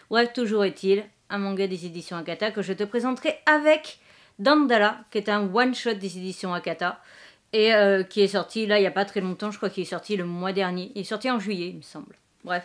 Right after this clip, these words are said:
toujours est-il, deux titres des éditions Akata à te présenter. Je dois lire, et ça avant, parce que ces deux-là étaient en compétition avec deux titres des, de Akane Torikai.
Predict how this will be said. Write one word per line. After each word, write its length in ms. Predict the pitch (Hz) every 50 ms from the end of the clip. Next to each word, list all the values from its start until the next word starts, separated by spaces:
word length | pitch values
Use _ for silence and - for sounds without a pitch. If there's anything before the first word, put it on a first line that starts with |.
| - _ -
toujours 300 | 190 175 170 190 175 170
est-il, 340 | 165 170 - 196 190 208 202 - - - - - - _ _ _ _ _ _ _ _ -
deux 240 | 180 175 214 220 220
titres 220 | 220 233 220 185
des 280 | 175 185 190 175 - 180
éditions 300 | 180 170 175 - - 180
Akata 320 | 165 156 165 156 - 180
à 40 | 185
te 80 | 180 -
présenter. 440 | - 175 170 160 156 147 - - _ _ _ _ - - - - - _ _ _ _ - - -
Je 200 | 247 185 214 233
dois 200 | 214 240 233 226
lire, 320 | 220 220 214 190 175 - _ -
et 80 | 165 180
ça 320 | - - - 190 170 - - _
avant, 320 | - 190 190 214 269 302 294
parce 240 | 294 - 170 - -
que 80 | -
ces 180 | 180 - - 214
deux-là 300 | 190 202 202 196 196 190
étaient 240 | 185 185 - 185 175
en 160 | 175 175 170
compétition 880 | - - 196 190 180 165 - 196 175 - 190 180 - - 202 190 180 - -
avec 380 | 202 190 175 185 180 180 - - - 170
deux 180 | 180 269 302
titres 280 | 294 - 247 202 - -
des, 420 | 185 190 156 190 196 185 156 202
de 220 | 185 170 196 180 - - - - - - - _ _ -
Akane 400 | 254 240 240 247 233 214 202 - - _
Torikai. 640 | - 285 285 240 175 - - 180 180 208 220 214